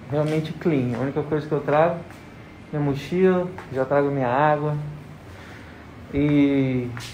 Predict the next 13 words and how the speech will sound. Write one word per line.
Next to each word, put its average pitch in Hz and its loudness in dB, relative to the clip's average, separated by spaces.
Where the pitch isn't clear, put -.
agora 147 8
eu 147 8
começo 147 2
a - 2
me 143 2
concentrar, 147 4
né, 143 6
pra 131 0
quem 139 -2
vai 131 6
cantar, 139 4
pra 123 2
pensar 127 2